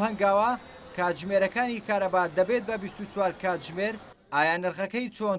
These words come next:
چۆنی دەبێت و بارگرانیەشی دیکە لەسەر شانی هاوڵاتیان دروست ناکات؟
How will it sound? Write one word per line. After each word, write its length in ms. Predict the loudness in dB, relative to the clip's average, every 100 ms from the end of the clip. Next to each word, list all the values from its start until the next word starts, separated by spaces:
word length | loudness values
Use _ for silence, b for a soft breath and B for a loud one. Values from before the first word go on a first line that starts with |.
| -2
چۆنی 340 | -4 -2 -2
دەبێت 300 | -2 -2 -2
و 120 | -4 -6 -8 _ _ -6
بارگرانیەشی 840 | -2 -2 0 0 2 -2 -4 -8 -8
دیکە 320 | -4 0 2 0 -6 _ -6
لەسەر 320 | -4 -2 -2 -2 -4
شانی 340 | -2 -2 0 2
هاوڵاتیان 680 | 2 4 2 2 0 0 -4 -16 _ _ -8
دروست 380 | -4 -4 -4 -2
ناکات؟ 500 | 0 2 2 0